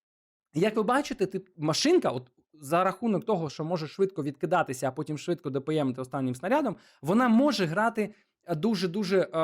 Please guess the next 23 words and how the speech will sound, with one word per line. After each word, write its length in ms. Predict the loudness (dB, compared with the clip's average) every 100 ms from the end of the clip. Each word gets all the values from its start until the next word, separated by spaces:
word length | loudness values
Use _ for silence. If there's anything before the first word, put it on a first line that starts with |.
| 4 2
таким, 280 | 0 -2 0
знаєте, 260 | 2 0
дамаг-ділером, 720 | 0 0 0 0 0 0 -4 -2
але, 300 | 2 4 2
е, 240 | 0 -2
або 520 | 0 0 0 0 0
саппортом, 540 | -2 -2 0 0 0 0
або 180 | 0 0
таким, 300 | 0 0 0
знаєте, 300 | 0 0 -2
хто 200 | 0 0
на 100 | 0
першій 300 | -2 -2 0
лінії 280 | 4 4
там 180 | 2 -2 -4 _ -2
виходить, 540 | 0 2 2 0 0
пам-пам 480 | 0 0 2 4 4
робить, 380 | 4 4 0 -2
або 200 | -2 -2
просто 320 | 0 0 -2
подивився, 480 | -4 0 2 0 -2
стрільнув 320 | -6 -4 -2
назад. 380 | -2 0 0 -2